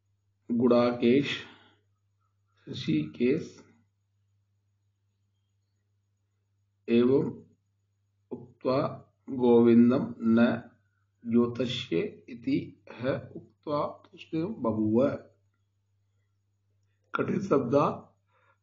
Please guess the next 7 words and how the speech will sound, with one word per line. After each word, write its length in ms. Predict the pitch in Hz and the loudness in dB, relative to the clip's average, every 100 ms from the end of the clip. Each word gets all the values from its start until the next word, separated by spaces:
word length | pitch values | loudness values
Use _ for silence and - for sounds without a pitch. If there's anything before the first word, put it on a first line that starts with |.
| - | -12
गुडाकेश 1080 | 151 139 160 170 170 170 180 170 180 - - _ _ _ _ _ _ _ | -2 6 8 8 6 6 6 8 6 -2 -12 _ _ _ _ _ _ _
नींद 360 | 143 131 135 139 | 0 2 2 2
को 140 | 123 | 2
वश 240 | 117 117 120 | 4 2 2
में 180 | 123 127 | 0 2
करने 280 | 123 127 | 2 2
वाला, 600 | 131 131 143 165 - - | 2 0 0 -4 -8 -20